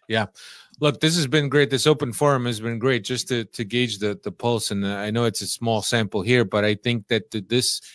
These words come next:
even this small sample speaks, uh, to what people are feeling out there. And, uh, Benfica F M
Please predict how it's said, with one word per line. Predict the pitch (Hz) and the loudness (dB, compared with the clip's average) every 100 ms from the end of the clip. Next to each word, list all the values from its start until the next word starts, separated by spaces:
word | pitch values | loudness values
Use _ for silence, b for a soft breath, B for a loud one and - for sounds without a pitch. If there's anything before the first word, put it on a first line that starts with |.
| B | B
even | 127 123 | 0 2
this | 117 - | 2 2
small | 127 120 113 | 2 4 4
sample | - 127 113 107 | 4 2 2 -2
speaks, | - 120 107 - - B B B | -2 -2 0 0 0 B B B
uh, | 107 110 101 - | -2 -2 -2 0
to | 127 | 2
what | 110 123 101 | 4 2 4
people | 127 127 117 | 0 2 2
are | |
feeling | 110 147 147 127 | 2 4 4 4
out | 107 95 | 0 -2
there. | 98 92 98 | -2 -2 -2
And, | 95 98 98 98 | -2 -2 0 0
uh, | 101 90 | 0 2
Benfica | 104 117 127 117 | -2 -2 2 2
F | 113 | 4
M | 120 | 2